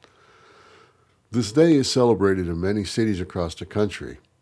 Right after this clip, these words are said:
but the curious thing about it is how it can be on the same day in different regions, as the hibernating rodents would come out of, of their, uh, dens at different times of the year,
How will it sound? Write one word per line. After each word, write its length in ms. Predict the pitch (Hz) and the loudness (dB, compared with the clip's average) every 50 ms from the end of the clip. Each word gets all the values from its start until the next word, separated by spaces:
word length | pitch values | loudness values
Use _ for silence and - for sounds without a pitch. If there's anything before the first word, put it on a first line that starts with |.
| _ _ _ - | _ _ _ -10
but 140 | 92 85 - | -10 -10 -10
the 80 | 92 | -12
curious 440 | 87 - - 156 151 135 120 101 - | -12 -6 -4 -4 -2 -2 -2 -4 -4
thing 240 | - 113 104 101 98 | -2 -2 -2 0 -2
about 340 | 92 80 92 90 87 87 87 | -4 -4 -2 -4 -4 -4 -4
it 120 | 85 80 | -6 -6
is 160 | 85 85 - | -8 -10 -8
how 240 | - 107 107 104 104 | -4 -2 -2 -2 -2
it 100 | 101 - | -4 -6
can 280 | - - 110 104 101 101 | -8 -6 -6 -4 -4 -4
be 100 | 107 98 | -4 -6
on 100 | 90 80 | -6 -6
the 80 | 82 | -8
same 440 | - - - 107 101 98 92 90 85 | -10 -10 -6 -4 -4 -4 -4 -6 -4
day 460 | 92 98 101 95 82 76 76 76 - _ _ _ _ _ | -4 -4 -2 -2 -4 -6 -8 -12 -14 _ _ _ _ _
in 160 | - 104 98 85 | -8 -8 -6 -4
different 340 | 98 90 - - 90 - | -4 -6 -6 -6 -12 -8
regions, 540 | 90 95 104 107 98 82 85 82 80 82 85 | -4 -2 -2 -2 -2 -4 -6 -8 -8 -10 -10
as 160 | - - 87 | -12 -12 -10
the 100 | - 90 | -10 -12
hibernating 680 | 82 - - 131 147 143 139 120 110 107 104 98 90 82 | -12 -8 -6 -4 -4 -4 -4 -4 -4 -4 -4 -4 -4 -4
rodents 580 | 82 90 98 95 82 76 71 67 65 - - - _ _ _ _ _ _ - - _ - | -4 -2 -2 -2 -4 -6 -10 -14 -14 -16 -16 -18 _ _ _ _ _ _ -20 -20 _ -4
would 180 | - 143 151 147 | -2 -2 -2 -2
come 180 | - 139 113 110 | -4 -6 -4 -2
out 160 | 107 107 104 | -2 -2 -4
of, 120 | 92 78 - _ _ _ _ - | -6 -8 -12 _ _ _ _ -10
of 140 | 107 90 95 | -8 -6 -4
their, 260 | 90 80 - 101 90 - - _ _ _ _ _ - | -4 -6 -6 -12 -18 -20 -20 _ _ _ _ _ -16
uh, 220 | 160 - - - - - 90 | -16 -16 -16 -18 -20 -14 -10
dens 320 | 104 127 160 139 110 - | -8 -6 -4 -4 -4 -6
at 120 | 98 - - | -8 -10 -4
different 380 | - 101 92 - - 82 - | -4 -4 -4 -4 -8 -14 -12
times 460 | - 104 101 101 98 85 76 71 69 78 | -10 -8 -6 -6 -6 -6 -8 -10 -14 -12
of 60 | 80 | -8
the 100 | 104 113 | -8 -6
year, 360 | 117 143 156 123 90 - - | -4 -4 -4 -4 -6 -8 -12